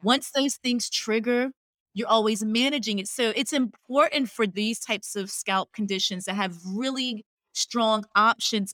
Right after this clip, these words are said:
other than detergent-based shampoos. They have to have their lifestyle, um, changes in terms of how they, you know, their diets, they can't have a lot of yeast. They, things they have to really try to put,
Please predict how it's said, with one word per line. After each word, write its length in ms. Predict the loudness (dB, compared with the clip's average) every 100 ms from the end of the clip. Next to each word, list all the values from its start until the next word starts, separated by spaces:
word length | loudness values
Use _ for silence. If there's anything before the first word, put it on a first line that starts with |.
| 0
other 240 | 2 2
than 220 | 2 0
detergent-based 800 | 0 -2 -2 -2 -2 -2 -2 0 0 0
shampoos. 720 | -2 -6 -2 0 0 0 0
They 120 | 0
have 240 | 2 0
to 80 | 0
have 220 | 2 2
their 120 | 2 2
lifestyle, 960 | 4 2 0 -2 2 4 2 0 -4 -2
um, 280 | -2 0 -4
changes 800 | -4 -4 -4 -4 -4 -4 -8 -14 _ _ -8
in 100 | -6
terms 320 | -2 -2 0
of 120 | -4
how 240 | 0 2 2
they, 300 | 2 0 0 0
you 100 | 2
know, 100 | 4
their 160 | 4
diets, 760 | 4 4 6 4 2 -2 -6 -8
they 100 | -6
can't 260 | -4 -4 -4
have 120 | -2
a 40 |
lot 240 | 2 2 2
of 60 |
yeast. 500 | 0 -2 0 -2 -2
They, 140 | -2 -2
things 360 | 0 0 2
they 80 | 2
have 180 | 2 0
to 100 | 0
really 280 | 0 0 -2
try 200 | 0 0
to 100 | 0
put, 400 | -2 2 2